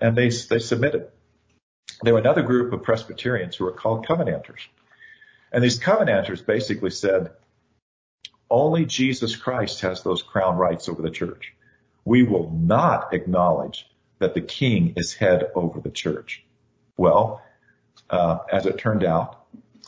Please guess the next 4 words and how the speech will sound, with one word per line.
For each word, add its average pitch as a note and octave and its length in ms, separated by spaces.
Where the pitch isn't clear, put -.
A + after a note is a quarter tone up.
that A2 440
became G2 640
a E2+ 120
law F2 640